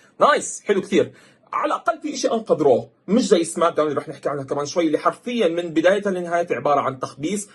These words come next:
ورا تخبيص ورا تخبيص ورا تخبيص. ف،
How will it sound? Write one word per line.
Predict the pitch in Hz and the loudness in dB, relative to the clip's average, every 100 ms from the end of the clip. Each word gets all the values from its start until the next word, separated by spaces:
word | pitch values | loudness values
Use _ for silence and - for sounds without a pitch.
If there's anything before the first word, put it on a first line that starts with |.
| _ | _
ورا | 127 123 | 0 0
تخبيص | 127 131 131 165 196 - _ | 0 -8 -6 -4 -4 -6 _
ورا | 131 139 | 0 0
تخبيص | 127 - 147 156 160 - _ | -2 -10 -2 -2 -2 -12 _
ورا | 113 117 139 143 143 - _ - | -2 4 4 4 2 -2 _ 0
تخبيص. | 135 - - _ - 135 117 - - - _ _ _ | 0 0 -16 _ -6 -2 -2 -4 -8 -10 _ _ _
ف، | _ - | _ 2